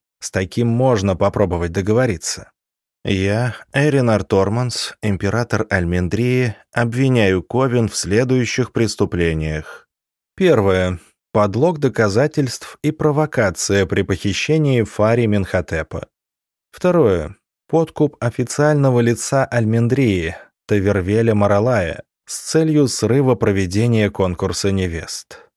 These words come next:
Мы имеем доказательства и показания самого Тавервеля, подтверждающие то, что, используя предоставленные Телиусом артефакты,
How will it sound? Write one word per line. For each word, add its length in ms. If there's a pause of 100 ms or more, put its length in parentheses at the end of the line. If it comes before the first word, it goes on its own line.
(260)
Мы 240
имеем 340
доказательства 1000
и 180
показания 800
самого 520
Тавервеля, 960
подтверждающие 1040
то, 200
что, 280
используя 640
предоставленные 920
Телиусом 640
артефакты, 880